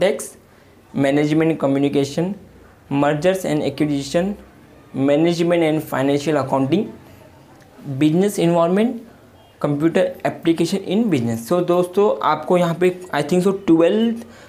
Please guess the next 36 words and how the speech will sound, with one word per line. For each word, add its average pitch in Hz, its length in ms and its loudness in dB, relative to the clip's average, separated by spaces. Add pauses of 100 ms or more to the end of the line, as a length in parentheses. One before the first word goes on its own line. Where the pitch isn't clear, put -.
subject 156 400 -2
मैंने 147 220 0
आपको 139 220 -2
बताया 139 300 0
है। 190 260 -2
यहाँ 165 260 -2
पे 180 60 0
देखिए 180 220 -2
college 170 340 2
में 180 140 -2
क्या 180 100 0
डिफ-, - 440 -4
अ, 139 200 0
depend 160 400 0
करता 147 240 0
है 160 60 0
कि 190 140 -2
कौन 156 240 -2
सा 170 120 -4
elective 147 480 0
course 165 320 0
ले 151 160 0
रहे 160 140 0
हैं। 180 320 -4 (260)
मतलब 160 260 2
elective 151 420 2
course 160 280 2
मतलब 151 200 -2
होता 147 200 0
है 160 40 -6
कि 170 80 -4
कंपलसरी 151 460 -4
subject 151 340 -2
कौन 147 160 -2
से 156 180 0
colleges 151 500 -2